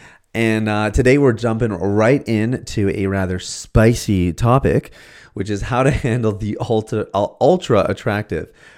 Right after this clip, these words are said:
And, uh, this question, uh, comes up from time to time in our communities. I think it's a really good question because, you know, ultimately we're trying to figure out, like, what,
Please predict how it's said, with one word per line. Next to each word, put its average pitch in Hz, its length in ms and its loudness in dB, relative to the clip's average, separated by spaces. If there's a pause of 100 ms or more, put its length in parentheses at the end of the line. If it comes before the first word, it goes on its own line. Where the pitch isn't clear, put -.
(320)
And, 113 340 -2
uh, 104 240 -2
this 139 260 -2
question, 143 640 -4
uh, 95 200 -4
comes 120 280 -2
up 113 100 0
from 113 140 -6
time 107 160 -2
to 101 80 -4
time 98 260 -4
in 92 80 -4
our 90 120 -2
communities. 101 760 -4 (480)
I 110 60 -4
think 175 160 -2
it's - 100 -4
a 170 60 0
really 113 500 -2
good 104 400 -2
question 110 580 -4
because, 95 520 -4 (540)
you 165 100 0
know, 160 400 2
ultimately 151 480 -2
we're 123 140 0
trying 147 260 -2
to 156 100 -6
figure 117 320 -2
out, 104 340 2
like, 87 340 -4
what, 98 680 -2